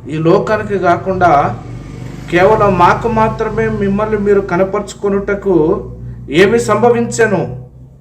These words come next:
అనేటువంటి మాట, ఆ, యోహాను సువార్త పద్నాలుగు ఇరవై రెండులో తను అడుగుతున్నటువంటి మాట. ఈ మాటకు యేసుక్రీస్తు ప్రభువు వారు ఒక శ్రేష్టమైనటువంటి సమాధానం తను ఇస్తాడు. ఆ సమాధానము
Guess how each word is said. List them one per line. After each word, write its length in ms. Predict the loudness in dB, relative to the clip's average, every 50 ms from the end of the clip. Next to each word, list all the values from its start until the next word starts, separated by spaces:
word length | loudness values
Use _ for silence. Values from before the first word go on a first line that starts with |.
| -20 -20 -12 -6
అనేటువంటి 420 | -2 0 0 2 2 0 0 0 -2
మాట, 320 | -2 -2 -2 -2 0 2 4 6 6 4 4 0 -4 -12 -20 -20 -20 -20 -20 -20 -20 -20 -12 -4 0
ఆ, 360 | 2 4 6 6 4 4 2 2
యోహాను 300 | 2 2 2 0 -2 -2
సువార్త 400 | -4 -4 -4 -4 -4 -4 -4 -6
పద్నాలుగు 540 | -6 -6 -6 -6 -6 -4 -4 -2 -2 -2 -4
ఇరవై 220 | -4 -2 -2 -2
రెండులో 580 | -2 -2 -4 -4 -2 0 0 0 0 -2 -4 -6 -10 -14 -14 -16 -16 -16 -14 -10 -6
తను 120 | -2 0 2
అడుగుతున్నటువంటి 680 | 2 0 -2 -4 -6 -4 -4 -6 -4 -6 -6 -4 -4 -4
మాట. 420 | -2 -2 -4 -6 -6 -6 -6 -6 -6 -8 -10 -10 -10 -10 -10 -10 -10 -8 -8 -2 2
ఈ 100 | 2 4
మాటకు 600 | 6 6 6 6 6 4 0 -2 -2 0 0 2 4
యేసుక్రీస్తు 680 | 4 2 2 0 -4 -4 -4 -2 -2 -2 -2 -4 -4 -4 -4
ప్రభువు 300 | -4 -4 -2 0 0 2
వారు 140 | 2 2 2
ఒక 280 | 0 -2 -4 -4 -4 -4
శ్రేష్టమైనటువంటి 1600 | -4 -4 -2 0 2 4 4 2 0 -4 -4 -4 -4 -2 -2 -4 -4 -4 -4 -6 -4 -2 -2 -2 -2 -2 -2 -4 -6 -6 -10 -16 -18 -18 -18 -16 -16 -16 -16 -14
సమాధానం 720 | -4 0 2 2 4 4 4 4 4 4 4 4 2 0
తను 200 | -2 -4 -2 -4
ఇస్తాడు. 720 | -4 -8 -6 -2 0 0 0 0 -2 -6 -8 -10 -14 -14 -16 -16 -16 -16 -16 -16 -16 -16 -14 -14 -14 -14 -14 -12 -4 2 4
ఆ 100 | 4 4
సమాధానము 1080 | 4 2 2 4 4 4 4 4 4 4 4 4 2 0 0 0 -2 -2 -4 -6 -10